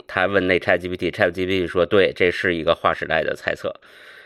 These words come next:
我，我给他提示啊，我说：“要不然你反着问一下，就是你问 Chat G-，Chat G P T说这个，呃，是不是不是一个划时代的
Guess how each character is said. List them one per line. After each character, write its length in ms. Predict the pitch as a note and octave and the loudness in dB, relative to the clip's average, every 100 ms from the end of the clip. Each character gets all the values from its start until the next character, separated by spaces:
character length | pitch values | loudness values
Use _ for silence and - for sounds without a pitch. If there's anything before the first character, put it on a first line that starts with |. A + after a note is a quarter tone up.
| - _ _ | -20 _ _
我， 340 | - E2+ F2+ F#2+ | 2 6 8 6
我 140 | G2+ | 4
给 100 | D3+ | 4
他 80 | G#2 | 4
提 180 | - F2+ | 0 -4
示 180 | - G#2+ | 2 2
啊， 100 | D#2+ | 2
我 120 | C#2 | 0
说 240 | A#2 A#2 B2 | 2 4 6
：“要 140 | D3 | 6
不 60 | B2 | 6
然 100 | C3 | 4
你 40 | |
反 220 | E3+ - - | 2 -2 0
着 100 | F2+ | 2
问 160 | G#2 G2 | 2 0
一 100 | - | -4
下， 140 | - - - _ _ _ - | -12 -14 -20 _ _ _ -4
就 140 | F#2+ | 0
是 200 | F#2 E2 _ | 2 0 _
你 140 | - F2+ | -4 2
问 180 | B2+ B2 | 2 2
Chat 160 | C#3+ | 0
G-，Chat 640 | B2+ C3+ B2+ - - B2 | 2 -2 -2 -10 -2 0
G 120 | A2 B2 | 0 -4
P 100 | B2 | -6
T 200 | - F#2 | -4 -2
说 200 | A2 G#2+ | 2 2
这 200 | - B2+ | 4 6
个， 320 | F#2+ D#2 - - - _ _ _ - | 6 4 2 -10 -20 _ _ _ -8
呃， 300 | - E2 D#2 - - _ _ _ _ _ _ _ | 0 4 4 0 -6 _ _ _ _ _ _ _
是 220 | - - | -12 0
不 100 | D#3 | 0
是 160 | - E3 | 2 0
不 240 | - F2 | 0 -4
是 160 | F#2+ B3+ | 2 4
一 160 | A2 E2 | 4 4
个 340 | F2 D#2 G1+ | 4 6 4
划 200 | - - | -2 0
时 140 | F#2 E2+ | 0 2
代 180 | F2 | 4
的 80 | F2+ | 4